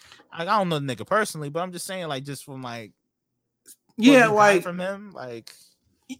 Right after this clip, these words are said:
Speaker 2: yeah, just even, like, the last, what, five or six years, he has had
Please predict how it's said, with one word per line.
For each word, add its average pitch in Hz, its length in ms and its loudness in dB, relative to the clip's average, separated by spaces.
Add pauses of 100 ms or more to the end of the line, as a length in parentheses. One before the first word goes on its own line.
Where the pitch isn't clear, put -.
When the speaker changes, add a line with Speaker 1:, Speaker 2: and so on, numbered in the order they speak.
(120)
Speaker 2:
yeah, 269 240 6
just 254 180 0
even, 285 400 6
like, 202 160 -2
the 196 120 -4
last, 190 440 4
what, 165 220 2
five 175 280 4
or 180 60 -2
six - 320 -2
years, 196 400 -2 (480)
he 269 560 6
has 147 640 2
had 139 500 0